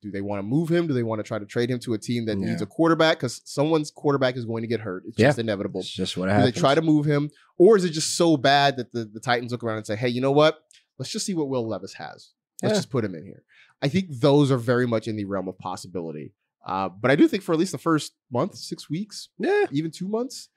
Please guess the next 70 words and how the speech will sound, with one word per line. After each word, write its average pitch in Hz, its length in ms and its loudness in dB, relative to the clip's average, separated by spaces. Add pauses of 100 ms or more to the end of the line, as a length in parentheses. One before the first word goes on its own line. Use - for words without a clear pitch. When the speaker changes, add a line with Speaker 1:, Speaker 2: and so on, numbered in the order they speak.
Speaker 2:
Their 208 100 6
bye 165 200 6
week 151 220 4
is 113 560 2
week 110 220 0
seven, - 920 -6
I 262 60 -2
believe. 277 320 -4
Yeah, 190 220 0
so 127 300 2
Speaker 1:
So 123 160 6
you 180 60 6
Speaker 2:
I 277 140 4
Speaker 1:
can 269 320 0
get, 175 240 -4
you 233 100 -8
can 330 100 -18
get 240 200 -8
two 196 220 -2
months 131 500 0
at 120 120 -6
least, 143 540 -4
I 120 60 -2
think, - 80 -6
Speaker 2:
At 123 180 4
Speaker 1:
of 110 60 4
Ryan 107 160 4
Tannehill - 0 -
Speaker 2:
least, 95 440 2
Speaker 1:
being 87 140 -2
a 78 60 -2
Speaker 2:
yeah. 76 60 -4
Speaker 1:
starter 78 400 -8
until 95 220 -6
we 82 140 -10 (180)
two 92 140 -10
really 78 180 -12
have 73 200 -16
this, - 240 -18
this 64 120 -8
Speaker 2:
I'm 110 240 4
just 117 160 4
not 98 160 4
drafting 85 420 0
him. 78 200 -10 (280)
<laughs> - 260 0
Speaker 1:
I'm 311 100 2
not 269 140 4
drafting 175 340 2
Ryan - 260 0
Tannehill. 180 320 2
Speaker 2:
<laughs> - 40 2
Yeah, - 200 2
Speaker 1:
No, 139 80 2
Speaker 2:
we're, 147 60 6
Speaker 1:
I'm 214 200 4
not 151 200 2
Speaker 2:
we're, 110 80 -6
Speaker 1:
drafting 196 300 6
Speaker 2:
we're, 196 180 8
Speaker 1:
him. 190 60 6
Speaker 2:
we're 196 80 6
not, 139 260 6
we're 131 80 4
not 113 180 6
doing 92 220 2
that 95 160 -2
this 101 220 -2
Speaker 1:
Um, 78 80 -4
Speaker 2:
year. 80 180 -8